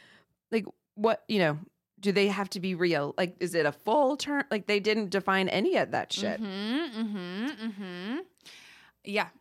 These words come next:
Speaker 2: there's
Speaker 1: Yeah.
Speaker 2: no definition. And they also weren't clear about what happens in the case of a vacancy in the vice presidency.
Speaker 1: No.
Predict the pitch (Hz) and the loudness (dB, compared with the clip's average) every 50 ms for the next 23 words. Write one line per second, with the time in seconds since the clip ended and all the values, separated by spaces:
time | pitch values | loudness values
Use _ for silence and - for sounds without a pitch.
0 | _ - 202 226 226 240 247 254 254 254 233 233 220 214 196 170 170 - - 180 | _ -4 0 2 2 2 2 0 -2 0 -2 -4 -4 -4 -6 -6 -6 -6 -6 -2
1 | - 226 254 262 277 277 302 320 339 330 381 330 302 302 285 269 - 277 294 262 | -2 0 2 4 4 6 6 4 4 4 2 4 4 2 2 0 0 0 2 2
2 | 262 254 233 247 233 208 233 233 214 240 240 233 233 240 240 240 254 247 247 233 | 2 4 4 4 4 4 2 0 2 2 0 2 2 -2 -4 -4 -4 -6 -6 -6
3 | - - 240 233 226 220 - 247 233 233 214 214 233 233 240 233 254 240 233 - | -8 -6 -6 -4 -4 -4 -4 -4 -4 -6 -4 -2 -2 -2 -2 -2 -6 -6 -4 -4
4 | - 269 254 262 269 285 269 302 311 330 349 339 - - 392 427 605 640 622 587 | -2 -2 0 0 0 2 4 4 4 4 4 2 2 4 4 6 6 6 4 4
5 | 587 415 359 311 277 220 - 226 214 185 151 143 135 - 170 165 202 294 277 | 4 6 4 4 2 0 2 2 2 2 2 0 0 0 2 4 4 2 2